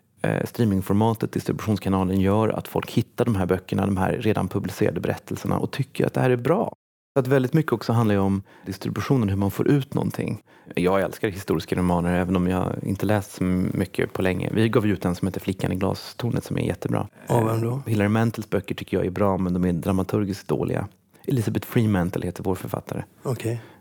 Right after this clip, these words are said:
Speaker 1: Eh, vi gav också ut en som heter Teodlarens hustru, som är en bok som utspelar sig på Slanka i början av nittonhundratalet.
Speaker 2: Det är rätt länge sedan.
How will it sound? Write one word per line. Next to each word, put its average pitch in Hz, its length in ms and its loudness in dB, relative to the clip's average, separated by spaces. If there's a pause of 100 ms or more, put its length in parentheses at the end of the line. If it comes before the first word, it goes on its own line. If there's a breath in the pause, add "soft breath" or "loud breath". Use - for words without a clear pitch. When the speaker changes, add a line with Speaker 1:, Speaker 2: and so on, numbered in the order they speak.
(160)
Speaker 1:
Eh, 101 180 0
vi 104 100 0
gav 104 120 4
också 98 180 0
ut 95 120 -2
en 92 100 0
som 95 120 0
heter 87 220 -2
Teodlarens 95 680 -2
hustru, - 400 -4 (1160 soft breath)
som - 180 -4
är 101 40 2
en 98 80 2
bok 101 180 -2
som 101 120 2
utspelar - 320 -2
sig - 120 -4
på - 100 -6
Slanka 95 400 -2
i - 20 0
början 90 200 -2
av 87 80 -2
nittonhundratalet. - 640 -6 (640 loud breath)
Speaker 2:
Det - 140 -4
är 113 40 2
rätt 110 120 2
länge 110 220 0
sedan. 123 300 -8